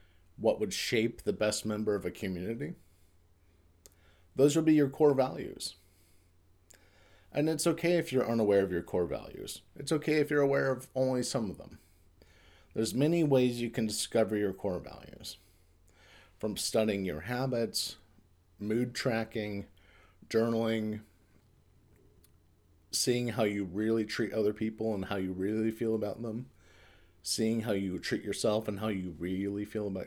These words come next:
yourself. It's also okay if your core values change over time.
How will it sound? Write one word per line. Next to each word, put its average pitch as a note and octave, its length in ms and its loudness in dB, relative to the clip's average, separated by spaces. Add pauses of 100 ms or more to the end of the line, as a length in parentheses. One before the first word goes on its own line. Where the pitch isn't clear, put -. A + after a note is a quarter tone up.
yourself. G#2+ 380 -8 (1600)
It's A#2+ 160 2
also D3 380 8
okay C#3+ 240 6
if C#3 120 2
your C#3+ 80 4
core C#3 260 4
values C#3 380 4
change C#3+ 300 0
over C3+ 260 4
time. D3+ 420 -8